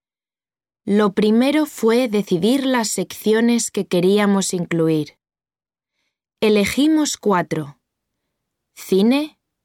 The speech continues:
moda, música y noticias.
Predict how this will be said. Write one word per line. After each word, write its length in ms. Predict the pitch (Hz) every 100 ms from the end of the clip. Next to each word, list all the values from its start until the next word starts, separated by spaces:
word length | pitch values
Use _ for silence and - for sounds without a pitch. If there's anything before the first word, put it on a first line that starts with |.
| _
moda, 640 | 175 185 220 247 285 302 _ _ _ _
música 760 | 190 262 330 - 311 311 294
y 80 | 247
noticias. 960 | 202 165 185 165 - 147 135 - -